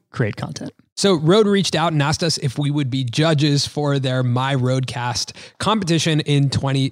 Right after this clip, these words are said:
Speaker 2: twenty-one. And obviously we said yes. Rode has very much helped our business, very much helped our creative. They've also just been awesome. Like, whenever we need things, they're super collaborative.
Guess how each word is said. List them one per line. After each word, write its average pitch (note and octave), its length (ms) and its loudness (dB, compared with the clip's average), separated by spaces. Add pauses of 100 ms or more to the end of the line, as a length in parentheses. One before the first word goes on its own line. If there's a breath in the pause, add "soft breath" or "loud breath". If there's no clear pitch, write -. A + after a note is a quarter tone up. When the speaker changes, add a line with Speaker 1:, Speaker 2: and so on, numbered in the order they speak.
Speaker 2:
twenty-one. C3+ 560 0
And D3 220 0
obviously D#3+ 440 2 (120)
we C#3+ 120 0
said E3+ 240 -2
yes. F3 360 -2
Rode E3 240 2
has D#3+ 320 0 (200 loud breath)
very F#3+ 220 4
much D#3 220 2
helped C#3 360 -2
our C3+ 160 0
business, D3 460 0
very C#3 140 -2
much C3 180 -2
helped C3+ 220 -4
our C3 80 -2
creative. E3+ 500 2
They've D3 160 0
also D#3+ 220 0
just C3+ 160 -4
been C3 240 -4
awesome. E3+ 440 -2 (120)
Like, C3 180 -2
whenever C3+ 220 4
we C3 80 4
need C#3+ 280 2
things, C3+ 320 2
they're A#2+ 120 -6
super D3+ 320 -4
collaborative. C#3 640 -2